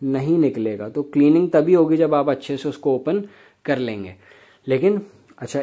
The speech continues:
ओपनिंग से रिलेटेड भी लोगों की मिसकॉन्सेप्शन होती है कि ओपन करने का म-, मतलब क्या है, कि आप फाइबर को खोल रहे हैं, किस तरह खोल रहे हैं। Basically ओपनिंग आप समझ लें कि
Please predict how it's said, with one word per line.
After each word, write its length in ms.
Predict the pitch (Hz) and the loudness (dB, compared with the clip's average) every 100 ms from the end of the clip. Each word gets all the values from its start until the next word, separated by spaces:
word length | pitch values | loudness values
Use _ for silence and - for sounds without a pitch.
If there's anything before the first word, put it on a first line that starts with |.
| - | 2
ओपनिंग 440 | 165 147 156 175 | 4 6 4 4
से 140 | 165 185 | 2 2
रिलेटेड 440 | 165 165 180 175 | 6 4 4 0
भी 60 | 180 | 2
लोगों 220 | 170 165 | 2 0
की 80 | 170 | 0
मिसकॉन्सेप्शन 640 | 160 - 143 139 131 156 | -4 -2 -4 -4 -6 -6
होती 140 | 143 | -4
है 100 | 165 | -4
कि 60 | 170 | -2
ओपन 400 | 147 139 165 170 | 2 2 2 0
करने 320 | 160 143 143 | 2 0 0
का 80 | 143 | 0
म-, 260 | 143 135 139 | -2 -4 -4
मतलब 280 | 131 147 151 - | -4 -2 -2 -2
क्या 120 | 123 | -2
है, 120 | 127 | -2
कि 60 | 139 | -2
आप 160 | 139 | -4
फाइबर 380 | 139 135 131 143 | -2 -2 0 0
को 100 | 151 | -2
खोल 280 | 151 135 139 | 0 0 2
रहे 80 | 143 | 0
हैं, 100 | 139 | -2
किस 200 | 143 - | -4 -4
तरह 180 | 139 | -4
खोल 220 | 139 127 117 | -4 -4 -6
रहे 120 | 127 | -2
हैं। 60 | |
Basically 340 | 139 160 160 165 | -2 -2 -2 0
ओपनिंग 520 | 131 127 147 160 160 - | 0 0 2 2 0 -4
आप 240 | 131 127 _ _ | -8 -8 _ _
समझ 320 | - 127 131 | -6 -4 -2
लें 240 | 127 127 135 | -4 -4 -6
कि 280 | 147 151 | -2 -2